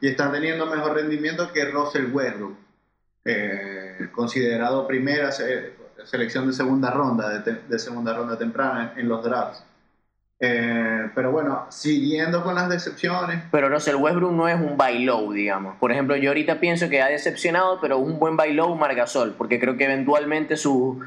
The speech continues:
Speaker 2: sus puntos van a llegar y ya está rindiendo de manera estable dentro de los parámetros de los rebotes y las asistencias.
Speaker 1: O el mismo Lauri Markkanen, que, del que,
Speaker 2: Markkanen.
Speaker 1: que hablábamos. Mike Conley fue, fue buy low en su momento.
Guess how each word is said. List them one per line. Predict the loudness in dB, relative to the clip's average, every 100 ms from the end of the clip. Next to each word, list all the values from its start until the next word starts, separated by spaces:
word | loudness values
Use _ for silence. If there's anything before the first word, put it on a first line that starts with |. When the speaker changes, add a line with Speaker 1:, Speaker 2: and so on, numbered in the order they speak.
| -6
Speaker 2:
sus | -2 0
puntos | 2 2 2
van | 2 2
a |
llegar | 2 4 2
y | 2
ya | 0
está | 2 0
rindiendo | 2 2 2 2
de | 2
manera | 2 2 2
estable | 2 4 2 2 0
dentro | 0 0 2
de | 2
los | 2 2
parámetros | 2 2 0 0 2
de |
los | 2
rebotes | 2 0 0
y | 0
las | 0
asistencias. | -2 -4 -2 -2 -2 -6 -4
Speaker 1:
O | 0
el | 0
mismo | 0 -2 0
Lauri | 2 0 0
Markkanen, | -2 -2 -2 -2 -2
que, | -2
del | -2 0
que, | 2
Speaker 2:
Markkanen. | 2 2 2 2
Speaker 1:
que | 0
hablábamos. | 0 0 0 -4 -8 -14 _
Mike | 0 0
Conley | 0 0 0 -2
fue, | -2 0 0 0 0 0 0 0 -4 -6 -16 _ -2
fue | 0
buy | 2 2
low | 0 0 -2
en |
su | -2
momento. | -2 0 2 0 0 0 0 -2 -6